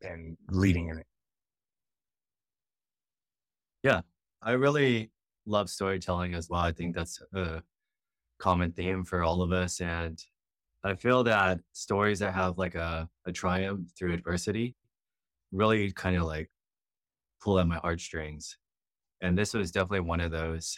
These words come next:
Speaker 2: I don't know, as soon as I got the script or the sides and I was just reading through 'em, I just, I just went to, like, a different place, you know?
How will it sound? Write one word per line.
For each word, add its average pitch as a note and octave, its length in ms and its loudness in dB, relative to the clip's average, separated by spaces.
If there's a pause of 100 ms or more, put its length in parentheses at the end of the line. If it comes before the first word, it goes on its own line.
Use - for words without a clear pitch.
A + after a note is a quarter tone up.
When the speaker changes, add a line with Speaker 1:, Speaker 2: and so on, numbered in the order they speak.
(120)
Speaker 2:
I F#2+ 60 0
don't G2+ 100 2
know, F2+ 160 2
as F2 200 0
soon A2 140 0
as G#2 140 0
I F#2 300 2
got F2+ 240 0
the F2 60 -10
script F2+ 440 -2
or F2 80 -4
the E2+ 100 -8
sides F2 460 -2
and E3 100 -6
I E3 80 -2
was E3 100 -6
just F3 200 -8
reading F2 280 0
through E2+ 320 -2
'em, G2+ 240 0 (380)
I F#2 100 0
just, F#2+ 380 -4 (1500)
I G#2 60 2
just B2 180 0
went C3 200 2
to, B2+ 80 2
like, A2 160 4
a F#2 40 -2
different F2+ 420 -2 (440)
place, - 640 -4
you F2+ 100 -4
know? F2+ 300 0